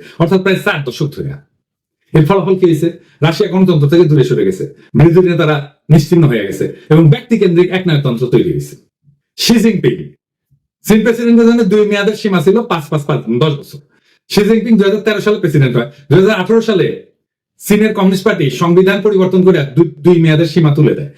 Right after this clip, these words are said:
এখন শি জিনপিং আজীবনের জন্য প্রেসিডেন্ট থাকার পথ খুলে দিয়েছে। এর ফলাফল কি? চীনে ব্যক্তির চেয়ে পার্টি বড়, এই নীতি নীতিগতভাবে লঙ্ঘন করছে। আর চীনে গণতান্ত্রিক কোনো নির্বাচন নাই, মত প্রকাশের স্বাধীনতা কঠিনভাবে নিয়ন্ত্রিত।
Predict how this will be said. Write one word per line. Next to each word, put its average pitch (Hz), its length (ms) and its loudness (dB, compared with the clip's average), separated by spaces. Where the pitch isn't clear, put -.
এখন 170 200 2
শি 214 140 2
জিনপিং 214 340 0
আজীবনের 175 420 0
জন্য 175 160 2
প্রেসিডেন্ট 160 340 2
থাকার 151 180 2
পথ - 140 -6
খুলে - 160 0
দিয়েছে। - 220 -8
এর 165 120 2
ফলাফল 175 380 0
কি? 180 180 -2
চীনে 226 140 6
ব্যক্তির 220 360 -2
চেয়ে 233 120 -4
পার্টি 151 220 -4
বড়, 98 280 -4
এই 165 180 2
নীতি 190 280 0
নীতিগতভাবে 156 540 2
লঙ্ঘন 110 280 -4
করছে। - 280 -8
আর 143 100 0
চীনে 190 380 0
গণতান্ত্রিক 185 440 0
কোনো 196 140 0
নির্বাচন 151 400 2
নাই, 135 280 -2
মত 170 80 2
প্রকাশের 170 340 -2
স্বাধীনতা 147 380 2
কঠিনভাবে 143 400 4
নিয়ন্ত্রিত। 120 380 -2